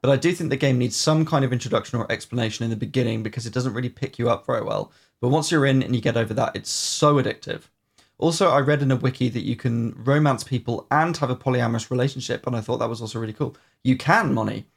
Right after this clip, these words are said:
Um, the lead character is canonically bisexual, um, and, um, yeah, there, there is gay representation and,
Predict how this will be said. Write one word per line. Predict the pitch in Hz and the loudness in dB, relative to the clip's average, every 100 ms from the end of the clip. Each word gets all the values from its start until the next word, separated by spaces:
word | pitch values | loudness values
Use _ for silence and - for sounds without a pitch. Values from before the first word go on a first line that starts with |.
| _ _ - | _ _ 2
Um, | 120 120 120 | 4 4 2
the | - | 0
lead | 127 160 165 | 2 2 2
character | 165 156 127 123 120 - | 2 2 2 0 0 0
is | 120 113 113 110 - | 0 0 -2 -4 -8
canonically | - 131 156 - 127 | -2 0 0 0 0
bisexual, | 117 - 123 - 123 156 _ _ _ _ _ - | 0 0 -2 -2 -6 -6 _ _ _ _ _ 2
um, | 117 117 117 117 113 - | 4 4 2 0 -2 -2
and, | 120 123 123 120 120 - - | 0 2 2 0 -2 -4 0
um, | 123 120 117 117 120 - | 2 2 2 0 -4 -2
yeah, | 123 156 - | 2 2 0
there, | 110 127 123 123 | -2 0 2 2
there | - 123 117 | 2 2 0
is | 110 | 0
gay | 139 139 | 2 2
representation | 131 139 135 131 135 127 123 123 _ _ _ - | 2 -2 0 0 2 0 0 -4 _ _ _ -2
and, | 117 110 110 107 | 0 2 0 -2